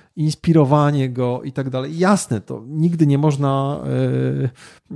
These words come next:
e, nigdy nie można się poddawać, natomiast, natomiast też nie oczekujcie, że, że to wiele, e, że to wiele zmieni. Też trzeba się postawić w sytuacji tej osoby. Ona jest nawet nie na Filipinach, ale jest, siedzi w innym budynku w tej waszej firmie.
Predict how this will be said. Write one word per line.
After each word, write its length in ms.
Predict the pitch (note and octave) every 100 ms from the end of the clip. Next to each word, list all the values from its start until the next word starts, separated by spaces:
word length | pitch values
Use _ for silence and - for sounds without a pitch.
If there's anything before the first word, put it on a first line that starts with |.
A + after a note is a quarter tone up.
| D3 C#3+ C#3+ C#3 C3+ C3+
e, 60 | C#3+
nigdy 220 | C3+ C3+
nie 100 | C#3+
można 220 | C#3+ C#3
się 120 | -
poddawać, 540 | - D3 D#3 E3 A#2+ -
natomiast, 460 | B2+ B2+ B2+ B2+
natomiast 380 | B2+ B2+ C3 B2+
też 160 | C3+ -
nie 100 | B2+
oczekujcie, 540 | B2 A#2+ A#2+ A#2+ A#2+
że, 480 | G#2+ A2 G#2 G#2+ A2+ _ - - B2 A#2+
że 140 | A#2
to 140 | A#2
wiele, 520 | G#2+ A2 G#2 G#2+ B2 A#2+ - _
e, 640 | C3+ A2 A2+ A#2 A#2 A#2
że 80 | A2+
to 140 | - B2
wiele 200 | C3+ B2+
zmieni. 260 | C#3 D3+
Też 140 | D3+ -
trzeba 180 | D#3+
się 160 | C#3+ -
postawić 420 | D3 - C3 B2
w 20 |
sytuacji 460 | - A#2 A2 G#2+ G2+
tej 160 | G#2+ G#2+
osoby. 360 | - G#2 A2+ - - _
Ona 280 | F#3 F#3+ E3
jest 240 | C#3+ C#3 G#3
nawet 220 | G#3+ G#3
nie 120 | G#3+
na 100 | G3
Filipinach, 640 | - E3+ - F3 C3 G#2
ale 140 | A2+ A2+
jest, 180 | A2+ -
siedzi 280 | B2+ A2+
w 60 | A2
innym 260 | A#2 A2+ A2
budynku 360 | A2 A2+ A#2+
w 60 | -
tej 140 | A2+
waszej 280 | G#2 A2 A2
firmie. 400 | - G#2+ A#2